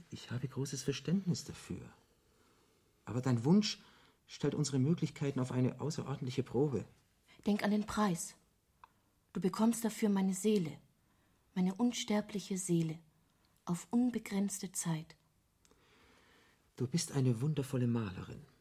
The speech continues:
Speaker 1: Und es wird die Zeit kommen, wo eine kleine Silberstiftzeichnung von dir bei Sotheby's in London für fünfzigtausend Mark weggeht.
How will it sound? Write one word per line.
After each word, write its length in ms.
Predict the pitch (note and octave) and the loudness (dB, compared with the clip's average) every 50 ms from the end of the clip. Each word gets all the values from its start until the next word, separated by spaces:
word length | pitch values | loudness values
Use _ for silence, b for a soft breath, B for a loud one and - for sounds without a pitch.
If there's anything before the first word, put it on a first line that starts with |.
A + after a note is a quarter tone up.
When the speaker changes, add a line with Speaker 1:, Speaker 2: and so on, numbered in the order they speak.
| _ _ _ _ _ _ | _ _ _ _ _ _
Speaker 1:
Und 160 | - C3 C#3 | 0 2 4
es 140 | C#3+ - - | 4 4 4
wird 140 | D#3+ D3+ - | 2 2 2
die 80 | C#3 B2+ | 0 0
Zeit 340 | - D3 C#3 D3+ E3 - | 2 4 4 4 4 2
kommen, 340 | - - D#3 D3 D3 C#3 C3 | 0 2 2 2 2 2 2
wo 100 | C#3 C3+ | 0 0
eine 280 | C3 C3+ D3+ D#3+ D#3+ D#3+ | 2 4 4 4 4 4
kleine 280 | - D3+ D3 C#3+ C#3 | 2 2 2 2 2
Silberstiftzeichnung 920 | B2 B2+ C3+ D3 - C3 B2 - - B2 - - - - A2 A2 A2 A#2+ A2 | 2 0 0 0 0 -2 -2 -2 -2 -2 -2 -4 -4 -4 -4 -2 -2 -2 -2
von 220 | - - A2+ A2 G#2+ | 0 0 0 2 4
dir 180 | A#2+ A#2+ A#2+ | 4 6 6
bei 120 | A#2 A2+ G#2+ | 6 4 2
Sotheby's 580 | - - C#3+ C3 B2 - A#2+ A#2 B2 B2 - | 2 0 -4 -4 -2 -2 -2 -2 -2 -2 -2
in 120 | A#2 A2 G#2 | 0 0 0
London 320 | A2 A2 A#2 - - A2+ | 0 0 -2 -4 -6 0
für 140 | - B2+ A#2+ | 2 2 2
fünfzigtausend 640 | - - D#3+ D#3+ - C#3 B2+ - C3+ B2+ C3 B2 B2 | 4 2 -2 -2 -2 -4 -2 -2 -2 -2 0 0 0
Mark 280 | C#3 D3 C3 B2+ - | 0 -2 -4 -6 -10
weggeht. 380 | - - - - - E3+ - | -14 -14 -14 -16 -18 -20 -20